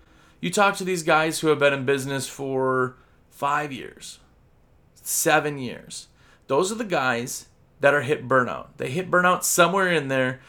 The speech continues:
They don't really care. Money's coming in. Money isn't a motivator anymore because they're making enough to stay where they wanna go. They don't necessarily need to go any bigger, better, or stay any more hungry. They're the lion at the zoo that gets the food brought to them.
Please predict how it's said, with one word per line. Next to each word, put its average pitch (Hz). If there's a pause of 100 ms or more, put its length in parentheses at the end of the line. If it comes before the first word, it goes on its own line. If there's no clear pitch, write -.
(160)
They 135
don't 147
really 170
care. 160 (200)
Money's 143
coming 165
in. 151 (240)
Money 135
isn't 170
a 175
motivator 160
anymore 147
because 135
they're 147
making 131
enough 147
to 151
stay 139
where 151
they 156
wanna 147
go. 131 (320)
They 135
don't 151
necessarily 151
need 147
to 147
go 147
any 143
bigger, 143
better, 135
or 135
stay 127
any 135
more 135
hungry. 120
They're 127
the 139
lion 143
at 147
the 151
zoo 135
that 131
gets 139
the -
food 131
brought 127
to -
them. -